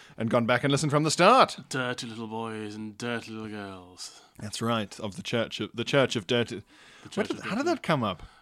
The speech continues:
Speaker 2: Oh, I don't know. It's so long. When, when did we come up with that? Two thousand three?
Speaker 1: Yeah, I don't know. For, sometimes my, my brother-in-law texts me and goes, "I can't believe that." Th-, he texted me the other day saying he had to put down weights in the gym 'cause he was laughing about, quote,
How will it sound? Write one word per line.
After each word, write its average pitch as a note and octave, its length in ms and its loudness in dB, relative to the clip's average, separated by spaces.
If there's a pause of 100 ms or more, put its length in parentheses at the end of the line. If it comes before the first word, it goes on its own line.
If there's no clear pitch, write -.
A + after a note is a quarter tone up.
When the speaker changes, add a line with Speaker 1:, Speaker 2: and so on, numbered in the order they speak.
(100)
Speaker 2:
Oh, D#3 160 10
I D3 140 10
don't A2 180 -2
know. B2+ 300 -2
It's A#2+ 120 -6
so C#3+ 160 4
long. C3 220 0
When, C3 100 10 (200)
when C#3+ 100 0
did C#3 100 4
we C3 80 -4
come B2+ 140 -4
up A#2 100 -4
with A2+ 80 -10
that? G2+ 160 -8
Two B2+ 140 -8
thousand A2+ 340 -6
three? A#2 300 -8 (160)
Speaker 1:
Yeah, C3+ 180 6
I C3 60 6
don't A2+ 160 0
know. G2+ 220 -2 (100)
For, E3+ 240 2
sometimes F3 440 4
my, C3 280 4
my B2+ 220 2
brother-in-law B2 580 4
texts - 360 -2
me G2+ 160 -2
and F#2+ 120 -4
goes, G2+ 200 -4
"I A#2 100 -6
can't E3 240 4
believe D3 220 4
that." C3 200 2
Th-, - 100 -10
he C3 120 -2
texted D#3 220 0
me C#3 80 2
the B2 120 6
other A#2+ 140 4
day A#2+ 100 6
saying G#2+ 400 -2 (280)
he - 140 -4
had A#2+ 140 0
to A2+ 80 -6
put C3+ 180 -2
down A#2 220 2
weights A#2+ 280 0
in A2 80 -2
the G#2 60 -2
gym G2 340 -4
'cause F#2+ 160 -12
he A2 60 -4
was G2+ 100 -6
laughing A2 360 -2
about, G2+ 400 -4
quote, G2+ 340 -4